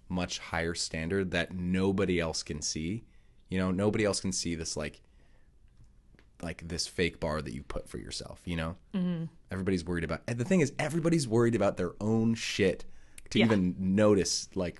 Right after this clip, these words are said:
Speaker 1: what the fuck's going on with you, you know?
Speaker 2: Right, right. And, um,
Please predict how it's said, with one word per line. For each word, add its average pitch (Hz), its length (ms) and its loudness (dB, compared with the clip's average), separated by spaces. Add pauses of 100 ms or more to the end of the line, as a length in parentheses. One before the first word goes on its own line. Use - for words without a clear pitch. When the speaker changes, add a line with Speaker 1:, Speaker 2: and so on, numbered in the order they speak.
(140)
Speaker 1:
what 82 220 -4
the - 60 -6
fuck's - 280 -10
going 73 220 -8
on 64 180 -10
with 64 140 -12
you, - 80 -12
you 98 100 -4
know? 92 200 0 (220)
Speaker 2:
Right, 185 460 0
right. 170 260 -4 (840)
And, 208 180 8
um, 196 300 6